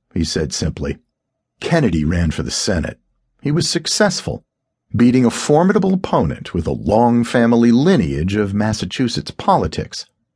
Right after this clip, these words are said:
Henry Cabot Lodge, Junior. Unlike his successor, Lyndon B Johnson, widely celebrated as a master practitioner of Senate rules, traditions, and power,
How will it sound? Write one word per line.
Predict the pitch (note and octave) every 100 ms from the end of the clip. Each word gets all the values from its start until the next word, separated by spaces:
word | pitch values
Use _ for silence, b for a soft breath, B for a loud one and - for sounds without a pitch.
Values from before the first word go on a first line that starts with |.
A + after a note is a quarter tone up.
| _
Henry | - D#3+ F#2+ C#2+
Cabot | - G2+ F2 C#2 -
Lodge, | F2+ F2+ C2 A#1+ -
Junior. | - D#3+ A#2+ C#2+ - - _ _ _ _ _ _ _ _ _ _
Unlike | D#3 A3 B3+ A#3
his | - E3
successor, | - D3 - - B2+ E2+ - - - _
Lyndon | G2+ A#2 A#2 A2
B | F#2+ F#2+
Johnson, | D2+ C3+ B2+ - D#2 B2+ - _ -
widely | E2+ G#2+ B2+ A#2 A2+ A#2
celebrated | - E3 G#2+ - - G#2
as | G#2+ F2
a |
master | E2+ E2 F2 - - G2
practitioner | - G#2+ F2 - G#3 G3 C#2 B1+
of | G#1+ G#2 -
Senate | - A2 E2+ -
rules, | F#2+ B2 E2+ F2+ -
traditions, | - F2+ D#2+ A2+ - C#2 -
and | - -
power, | - F#3 A2+ - B2